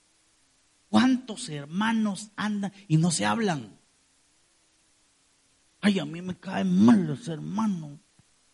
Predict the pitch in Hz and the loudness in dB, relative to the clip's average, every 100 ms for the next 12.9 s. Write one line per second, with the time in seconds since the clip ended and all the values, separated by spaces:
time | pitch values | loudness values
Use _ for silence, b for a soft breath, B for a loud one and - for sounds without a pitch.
0 | _ _ _ _ _ 160 165 147 170 170 | _ _ _ _ _ -4 -2 0 -2 -2
1 | 170 165 160 208 175 B 180 190 196 190 | -4 -4 -2 0 -2 B 10 12 12 12
2 | 190 185 180 180 180 175 185 170 160 160 | 12 12 12 12 10 8 6 6 6 4
3 | 156 147 139 139 135 117 113 113 107 87 | 4 4 4 4 2 0 -2 -4 -6 -6
4 | 90 - 82 - - - _ _ _ _ | -10 -14 -20 -20 -20 -20 _ _ _ _
5 | _ _ _ _ _ _ _ _ _ _ | _ _ _ _ _ _ _ _ _ _
6 | _ _ _ _ _ _ _ - - 131 | _ _ _ _ _ _ _ -20 -6 2
7 | 127 127 131 160 - 139 202 240 - - | 4 6 6 4 2 2 2 0 -4 -12
8 | _ _ _ _ _ _ _ _ - 190 | _ _ _ _ _ _ _ _ 8 8
9 | - 151 143 135 160 208 226 214 185 175 | 8 2 2 6 8 10 8 6 4 2
10 | 151 135 202 196 160 - 208 208 185 139 | 0 2 0 2 -2 -2 -2 -2 0 -2
11 | 113 b b _ - 175 165 156 - 156 | -4 b b _ -2 0 0 -2 -6 -6
12 | 160 185 214 202 165 139 113 - | -4 -2 -2 -4 -8 -14 -18 -20